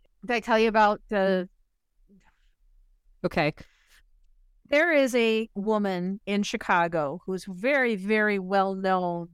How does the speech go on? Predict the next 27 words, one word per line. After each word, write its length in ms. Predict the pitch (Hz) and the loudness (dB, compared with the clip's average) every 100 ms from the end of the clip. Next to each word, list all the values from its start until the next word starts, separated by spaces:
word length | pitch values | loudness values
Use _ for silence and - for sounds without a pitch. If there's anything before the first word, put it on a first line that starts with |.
| _ _ | _ _
on 160 | 185 190 | -4 -2
the 80 | 180 | 0
goth 360 | 185 156 160 | 2 2 0
scene. 420 | - - 147 127 | -6 -10 -8 -8
So 180 | - 190 | -6 -4
if 80 | 175 | 0
anybody 360 | 254 269 262 226 | 2 2 2 2
listening 440 | 214 214 214 190 | 0 -2 -4 -4
to 140 | - | -2
this 260 | 190 180 175 | 0 0 0
is 120 | 180 | -8
familiar 420 | - 190 190 196 | -6 -4 0 0
with 120 | 180 175 | 0 -2
the 80 | |
goth 280 | 175 170 165 | 2 2 2
scene, 260 | - 175 170 | -2 -6 -2
you 100 | 220 | -2
know 220 | 202 170 | 0 -2
who 140 | 180 | -2
I'm 120 | 170 160 | -2 -2
talking 380 | 170 151 151 151 | -2 -2 -4 -6
about. 320 | 143 127 - _ _ _ _ _ _ _ | -4 -6 -6 _ _ _ _ _ _ _
She 680 | - - 220 220 220 214 208 | -8 -2 0 0 0 0 0
is 160 | 208 | 0
a 100 | 214 | 0
music 360 | 208 214 233 285 | 0 0 -2 -4
journalist. 680 | - 226 202 196 226 - - | -2 0 2 0 -2 -8 -20